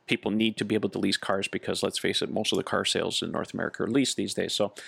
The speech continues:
I think they do recognize that they have to offer a lease. It's just a matter of when it's gonna happen. Um, so my prediction is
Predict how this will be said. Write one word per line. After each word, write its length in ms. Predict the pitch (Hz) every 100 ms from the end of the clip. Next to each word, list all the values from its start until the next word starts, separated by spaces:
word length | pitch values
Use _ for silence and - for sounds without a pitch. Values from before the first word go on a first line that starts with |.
| - -
I 80 |
think 220 | 113 135 -
they 80 |
do 160 | 110 123
recognize 520 | 113 110 - 101 98
that 120 | 107
they 80 | 107
have 160 | 107 104
to 60 | 110
offer 300 | 104 - 101
a 40 |
lease. 260 | 107 92 -
It's 80 | -
just 180 | 101 -
a 60 |
matter 280 | 101 98 95
of 160 | 113 110
when 420 | 110 92 - -
it's 160 | - -
gonna 240 | 135 104
happen. 360 | 98 95 - - - - - - - -
Um, 400 | 50 50 - - _ -
so 120 | 98 98
my 100 | 101
prediction 400 | - 95 - -
is 180 | -